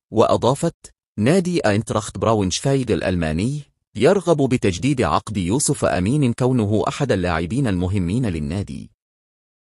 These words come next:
خصوصا وأن مدرب الفريق دانييل شيرنينغ يعول عليه كثيرا في تحضيرات الموسم الجديد،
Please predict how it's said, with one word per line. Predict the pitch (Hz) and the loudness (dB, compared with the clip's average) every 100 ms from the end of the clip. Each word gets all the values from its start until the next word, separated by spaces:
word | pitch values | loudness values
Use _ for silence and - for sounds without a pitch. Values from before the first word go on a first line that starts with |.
| _ | _
خصوصا | - 165 156 247 240 190 135 | -4 0 2 0 0 2 2
وأن | 98 - 92 | 2 2 2
مدرب | 90 85 170 185 | 0 0 2 2
الفريق | 113 101 90 113 - | 0 0 -2 -2 -2
دانييل | 110 95 107 95 113 101 | -2 0 0 2 0 0
شيرنينغ | - 110 92 117 120 | -2 0 0 0 0
يعول | 98 82 120 165 135 | 0 2 2 4 2
عليه | 95 76 107 113 117 | 4 2 0 -2 -2
كثيرا | 87 - 139 135 | -2 -2 -2 -2
في | 107 113 | -2 -2
تحضيرات | 95 95 - 101 85 117 139 | -4 -4 -4 -2 0 -2 -2
الموسم | 98 87 135 120 | -2 -2 -2 -2
الجديد، | 87 76 78 101 135 | -2 -2 -4 -4 -6